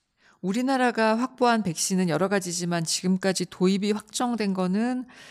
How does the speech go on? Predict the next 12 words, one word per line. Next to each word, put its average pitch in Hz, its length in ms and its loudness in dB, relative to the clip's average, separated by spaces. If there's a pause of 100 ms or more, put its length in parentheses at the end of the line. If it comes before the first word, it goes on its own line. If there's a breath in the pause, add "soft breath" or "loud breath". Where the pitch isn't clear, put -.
(180 loud breath)
아스트라제네카가 202 920 0
대부분인데 170 840 0
문제는 175 380 2
이제 180 160 0
이 175 80 0
백신의 202 440 0
안정성 202 640 2
논란이 165 300 2
계속 170 300 -4
나오고 156 300 0
있다는 160 360 -2
건데 156 520 -2